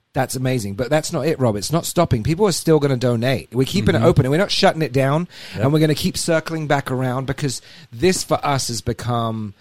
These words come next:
Speaker 1: what we said, our mission.
Speaker 2: Yep.
Speaker 1: Is we, this is what we need to do.
Speaker 2: Well, help
Speaker 1: So
Speaker 2: to help divine purpose for us, too. Like, I, you know, we started our radio show out. I lost my job, unfortunately, because of covid. I lost my role. And then I was sitting there one day, and I was thinking to myself,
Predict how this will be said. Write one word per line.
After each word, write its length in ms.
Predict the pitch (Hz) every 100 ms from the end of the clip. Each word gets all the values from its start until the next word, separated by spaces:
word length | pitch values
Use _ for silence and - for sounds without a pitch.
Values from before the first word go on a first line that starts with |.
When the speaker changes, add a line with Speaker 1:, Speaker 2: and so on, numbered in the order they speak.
| _ _ _ _ _ _ _
Speaker 1:
what 160 | 135 123
we 120 | 135
said, 160 | 135 104
our 80 | 110
mission. 360 | 120 - 76 -
Speaker 2:
Yep. 160 | 117
Speaker 1:
Is 140 | 101 101
we, 140 | 123
this 140 | 131 139
is 100 | 120
what 100 | 123
we 120 | 131
need 140 | 131
to 80 | 117
do. 200 | 107 87
Speaker 2:
Well, 120 | - 147
help 120 | 180
Speaker 1:
So 100 | 156
Speaker 2:
to 40 |
help 160 | 160 151
divine 320 | 139 135 120
purpose 400 | - 139 - 110
for 180 | - 110
us, 80 | 98
too. 240 | - 117
Like, 180 | 104 101
I, 140 | 113 117
you 120 | 131
know, 200 | 117 107
we 140 | 127
started 320 | 143 160 151 139
our 100 | 127
radio 320 | 123 123 127
show 260 | - 123
out. 340 | 120 117 117 117 - - - -
I 140 | 127 131
lost 340 | 131 139 -
my 140 | 127
job, 340 | 123 120 123 120
unfortunately, 540 | 113 - 123 - 120
because 320 | 117 117 120
of 80 | 117
covid. 320 | - 117 113
I 20 | 110
lost 300 | 110 113 117
my 100 | 117
role. 420 | 110 107 107 120 - - - - -
And 220 | 135 135
then 160 | 139
I 80 | 139
was 120 | 135
sitting 200 | - 190
there 140 | 170 143
one 160 | 131
day, 200 | 127 131
and 100 | 127 120
I 20 |
was 180 | 120 -
thinking 220 | 127 123
to 60 |
myself, 640 | 123 120 127 120 117 -